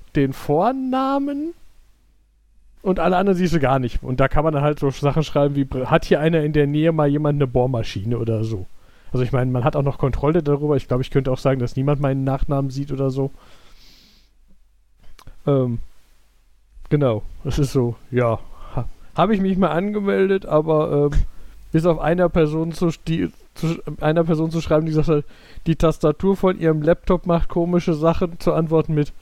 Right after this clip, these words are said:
sie soll mal eine externe Tastatur ausprobieren, um wenigstens einzuschätzen, ob das jetzt eher ein,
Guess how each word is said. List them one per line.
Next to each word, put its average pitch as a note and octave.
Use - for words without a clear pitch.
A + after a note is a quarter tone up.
sie D#3
soll E3+
mal E3
eine E3
externe E3
Tastatur E3+
ausprobieren, F#3
um D#3
wenigstens E3
einzuschätzen, E3
ob C#3
das D3
jetzt D3+
eher D3
ein, C#3